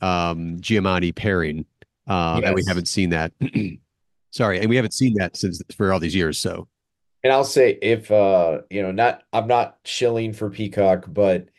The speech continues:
Speaker 2: for their lowest tier, f-, like, four ninety-five, you can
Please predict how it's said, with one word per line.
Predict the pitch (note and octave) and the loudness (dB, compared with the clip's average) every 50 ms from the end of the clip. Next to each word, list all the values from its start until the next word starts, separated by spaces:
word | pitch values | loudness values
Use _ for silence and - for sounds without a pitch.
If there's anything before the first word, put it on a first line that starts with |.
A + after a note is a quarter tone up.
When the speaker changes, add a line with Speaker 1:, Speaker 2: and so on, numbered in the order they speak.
| _ _ _ _ _ _ _ _ | _ _ _ _ _ _ _ _
Speaker 2:
for | - - A#2 A2 | 0 2 2 4
their | G2+ G#2+ G2+ | 6 4 6
lowest | G2+ A2 A#2 B2 A#2+ - - - | 6 6 6 6 4 2 -4 -6
tier, | - C#3+ B2+ G#2 G2 F#2 F2+ F#2 F2+ | -4 0 2 2 2 0 0 -4 -6
f-, | - _ _ _ - | -10 _ _ _ -8
like, | F2+ F#2 E2 D#2 - | -6 -6 -6 -6 -10
four | - - - G#2 G#2+ G#2+ | -8 -2 0 0 2 2
ninety-five, | G#2 G2+ G#2 G2+ G2+ G2 - - F#2+ F2 E2+ E2+ E2 F2 E2 D#2+ | 2 2 2 2 0 -2 -2 -2 -2 -2 -4 -6 -6 -8 -6 -4
you | F2+ F#2 F2+ | -4 -4 -4
can | - G#2 F#2+ F2+ E2+ D#2+ - | -4 -4 -6 -6 -6 -8 -12